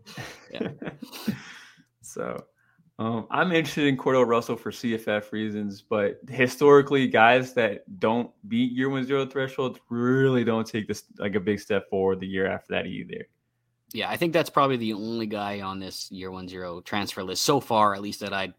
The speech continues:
Speaker 1: probably even have any interest in him. And that's just because he's a very well-rounded athlete, and his, his, his season got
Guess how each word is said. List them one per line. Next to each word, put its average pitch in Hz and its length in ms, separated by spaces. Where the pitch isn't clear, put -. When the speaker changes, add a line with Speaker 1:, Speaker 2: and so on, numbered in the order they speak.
Speaker 1:
probably 107 640
even 110 260
have 104 160
any 110 260
interest 92 320
in 82 80
him. 101 100
And 160 40
that's 190 140
just 208 160
because 175 260
he's 156 140
a 147 60
very 139 460
well-rounded 127 600
athlete, 104 560
and 143 240
his, 139 420
his, 143 460
his 143 200
season 202 300
got 151 220